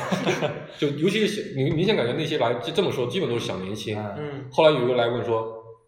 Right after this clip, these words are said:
Speaker 1: 就二话不说就拍了。
Speaker 2: 嗯。
Speaker 1: 我说：“你至少咨询我一下，这东西能不能用？”他说：“没关系，我这种东西我都收的。”
Speaker 2: 嗯。
Speaker 3: 嗯。
Speaker 1: 然后他就专门玩M P三的。
Speaker 2: 嗯。
Speaker 3: 嗯。
Speaker 1: 就他又说我当年年轻的时候没有体会过，所以他想好像是把各个品牌的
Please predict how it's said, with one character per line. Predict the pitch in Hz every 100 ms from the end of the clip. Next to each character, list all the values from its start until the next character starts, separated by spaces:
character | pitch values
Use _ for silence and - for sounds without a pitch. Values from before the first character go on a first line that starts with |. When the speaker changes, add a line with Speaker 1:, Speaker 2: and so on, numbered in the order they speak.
| _
Speaker 1:
就 | - 156
二 | 196
话 | 147
不 | 107
说 | 110
就 | 107
拍 | - 147 151
了。 | 98 85
Speaker 2:
嗯。 |
Speaker 1:
我 | 104
说 | 135
：“你 | 127
至 | 107 190
少 | 131 98 - - -
咨 | - 262 269
询 | 160
我 | 127
一 | 107
下， | - 123
这 | 143
东 | 196 202
西 |
能 | 139 151
不 | 254
能 | 170
用？” | 135 98 -
他 | 139
说 |
：“没 | 151
关 | 180 185
系， |
我 | 113
这 | 175
种 | 127
东 | 147
西 |
我 | 120
都 | 101 147
收 | - 92
的。” | 87 - -
Speaker 2:
嗯。 | 110 104
Speaker 3:
嗯。 | -
Speaker 1:
然 | -
后 | 117
他 | 117
就 | 175
专 | - 170
门 | 139
玩 | 104 98
M | 95
P | 95
三 | 90 90
的。 | 110
Speaker 2:
嗯。 | 113 107
Speaker 3:
嗯。 | 143 139 131 123 - - _ -
Speaker 1:
就 | 123
他 | 160
又 |
说 | 143 139
我 | 117
当 | 131
年 | 131 127 120
年 | 117
轻 | 127
的 | 120
时 | 107
候 | 107
没 | 104
有 | 110
体 | 117 - 95
会 | 113
过， | 95
所 | 90
以 | 117
他 | 120
想 | 120 101
好 | -
像 | 104 107
是 |
把 | 98 95
各 | 160
个 | 110
品 | - 92
牌 | 85 87
的 | 95